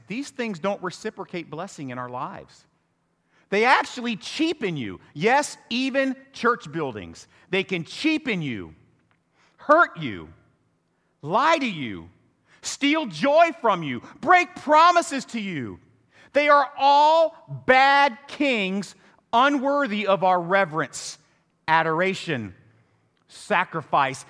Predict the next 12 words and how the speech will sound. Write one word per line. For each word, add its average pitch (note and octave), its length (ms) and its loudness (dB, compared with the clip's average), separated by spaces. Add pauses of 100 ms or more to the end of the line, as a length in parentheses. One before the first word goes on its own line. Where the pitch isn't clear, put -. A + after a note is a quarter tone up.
(140)
and A#3 160 0
submission. B3 540 -2
Yet C#4+ 320 0
for C#4 160 0
some C#4+ 640 -2
reason, C#4 540 -4
we C#4 120 -6
still D4 480 -4
run D#4+ 680 -2
to C#4 160 -4
worship C#4 540 -2
them, D#3 240 -4